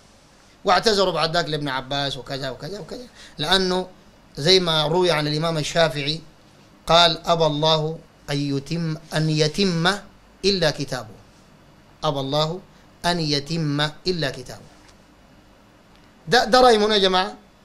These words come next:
ده اجتهاد الألباني، الآن أنا بحكي لك. فلاحظ إنه كلامه ده كله ناشئ عن شنو يا جماعة؟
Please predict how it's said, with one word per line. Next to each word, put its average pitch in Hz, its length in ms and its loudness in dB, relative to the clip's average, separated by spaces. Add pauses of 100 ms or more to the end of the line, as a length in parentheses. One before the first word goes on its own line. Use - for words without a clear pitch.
(580)
ده 214 80 2
اجتهاد 233 580 4 (160)
الألباني، 180 680 0
الآن 196 200 -6
أنا 202 120 -6
بحكي - 260 -8
لك. 185 160 -10 (1200)
فلاحظ 302 440 6
إنه 320 200 -2
كلامه 302 360 4
ده 302 100 4
كله 294 300 2
ناشئ 285 380 2
عن 214 160 0
شنو 226 140 -2
يا 233 40 2
جماعة؟ 226 300 0